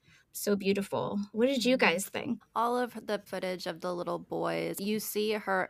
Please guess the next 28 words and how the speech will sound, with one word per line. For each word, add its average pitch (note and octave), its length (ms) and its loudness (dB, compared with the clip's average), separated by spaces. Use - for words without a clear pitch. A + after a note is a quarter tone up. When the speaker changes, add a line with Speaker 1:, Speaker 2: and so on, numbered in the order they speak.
Speaker 2:
her C4 80 2
Speaker 1:
Babies. G3 320 6
Speaker 2:
incredible E3+ 440 -2
strength, D#3+ 680 -6
the E3+ 120 -2
ways E3 520 0
that E3 180 -2
she D#3+ 640 0
hung E3+ 360 0
in D#3 260 0
there D3+ 640 2
and C#3 360 -2
did C#3+ 180 0
her D3 200 -4
time, D3+ 840 -2
and D3 200 -4
her D3+ 180 -2
mother E3 420 2
helped E3+ 380 -2
raise E3 280 -4
the E3+ 100 -6
children G#3+ 420 2
while F#3+ 140 0
she F3+ 180 -4
was F3 200 -2
in E3+ 160 -2
jail, D#3+ 720 0
and D#3 500 -2